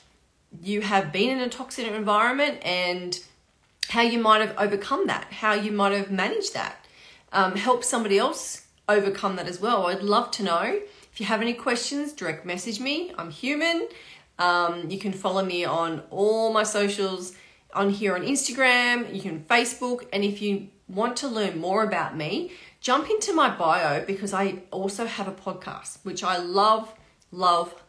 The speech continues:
love every week. New episodes coming out this Thursday, so I'm a bit excited. They come out every Thursday at seven o'clock.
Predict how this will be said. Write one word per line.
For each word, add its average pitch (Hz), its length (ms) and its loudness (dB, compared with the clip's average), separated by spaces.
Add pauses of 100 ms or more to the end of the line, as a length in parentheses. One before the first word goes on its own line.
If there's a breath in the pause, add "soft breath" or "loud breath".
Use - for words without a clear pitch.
(120)
love 165 380 2
every 160 180 -8
week. 156 380 -6 (720)
New 196 180 2
episodes 196 420 0
coming 170 280 -6
out 156 100 -6
this 151 180 -6
Thursday, 170 480 -2
so 160 220 -6
I'm 156 80 -6
a - 20 -8
bit 160 100 -6
excited. 156 520 -2 (280 loud breath)
They 180 100 -6
come 190 240 -2
out - 140 -2
every 175 260 -4
Thursday 160 400 -4
at 151 80 -10
seven 156 260 -8
o'clock. - 480 -8